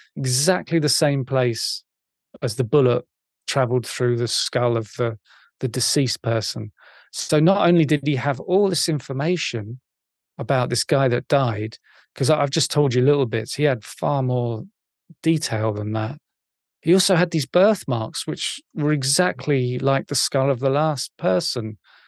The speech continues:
So that, that's a really interesting case. But the thing is, that's not the only one. There are so many. And I've got a book behind me that he wrote, which is called When Reincarnation and Biology Intersect. And that's got loads of photographs in there.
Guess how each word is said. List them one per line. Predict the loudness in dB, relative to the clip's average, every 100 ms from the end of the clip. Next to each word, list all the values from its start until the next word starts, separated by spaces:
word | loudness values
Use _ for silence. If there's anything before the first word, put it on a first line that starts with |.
| _ -6
So | 0
that, | 2 2 2
that's | 0 0 0
a | 2
really | 4 4 2 0 -6 _ _ _ 0
interesting | 0 2 0 -2 0 -2 -2
case. | 0 2 2 0 -4 -6 _ _ _ _ _ _ -6
But | -2
the | -2
thing | 2 4
is, | 4 2
that's | -2 2
not | 2 2 2
the | 2
only | 4 2 2 2
one. | 0 0
There | -2
are |
so | -2 -2 -2 0 2
many. | 2 0 -2 -4 -10 -18 _ _ _ -4
And | -4
I've | 0
got | 2 2
a |
book | 4 2 2
behind | -6 0 0 2 2
me | 0 -2 -8 -4
that | -2 -2
he | -2 -2
wrote, | 2 4 2 -2 _ _ _ _ _
which | -14 -12
is | -6
called | -2 -2 2
When | 4 4 2 0
Reincarnation | -2 -4 -4 -4 -4 -4 -6 -6 -6
and | -4
Biology | 0 4 4 4 2 -2 -2
Intersect. | -2 -2 0 2 0 -2 -6
And | -4
that's | -2
got | 0
loads | 2 2
of | -2
photographs | 0 0 0 -2 0 0 -2
in | -4 -2
there. | -2 -2